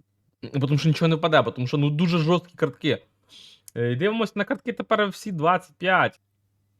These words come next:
Двадцять шість карточок, тобто на дві менше, на дві менші карточки, і получається, е, крива кривою, а карточок як було до хрена, так і є до хрена. І я не знаю, чи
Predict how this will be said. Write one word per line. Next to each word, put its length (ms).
Двадцять 300
шість 140
карточок, 420
тобто 180
на 180
дві 340
менше, 600
на 80
дві 200
менші 340
карточки, 560
і 40
получається, 720
е, 460
крива 520
кривою, 600
а 320
карточок 500
як 140
було 360
до 220
хрена, 540
так 240
і 100
є 140
до 160
хрена. 540
І 180
я 180
не 140
знаю, 380
чи 340